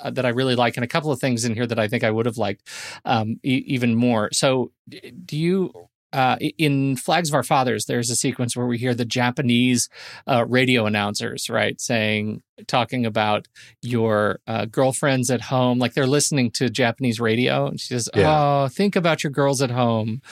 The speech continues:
Speaker 1: Are they
Speaker 2: Right.
Speaker 1: being comforted by other men? Will she let them kiss her?" Right, that kind of
Speaker 2: <laughs>
Speaker 1: stuff. Well, we were doing the same thing during Iwo Jima, broadcasting,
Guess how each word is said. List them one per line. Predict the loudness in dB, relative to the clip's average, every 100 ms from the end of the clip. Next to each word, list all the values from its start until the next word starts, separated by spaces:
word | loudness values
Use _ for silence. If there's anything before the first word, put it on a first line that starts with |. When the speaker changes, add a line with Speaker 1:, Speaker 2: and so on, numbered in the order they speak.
| -18 -10 0
Speaker 1:
Are | 4
they | 4
Speaker 2:
Right. | 4
Speaker 1:
being | 2 0
comforted | 0 0 2 2
by | 4 2
other | 4 2
men? | 2 2 2
Will | 2 2
she | 2 2 2
let | 4 4 2 2
them | 0 0
kiss | -2 2 2 2 0
her?" | 0 2 2 2 2 -2 -4
Right, | -2 2 2
that | 2 2
kind | 2 0
of |
Speaker 2:
<laughs> | 0
Speaker 1:
stuff. | -4 -8 -16 -14 -12 -8 0
Well, | 2 4
we | 2
were | 4
doing | 4 4 4
the | 2
same | 0 0 0
thing | -2 0 0 0 -4 -6 _ -14 -4
during | 0 0 -2 0
Iwo | 0 0
Jima, | 2 2 2 2 0 -4
broadcasting, | 2 2 2 0 -2 0 0 0 2 2 0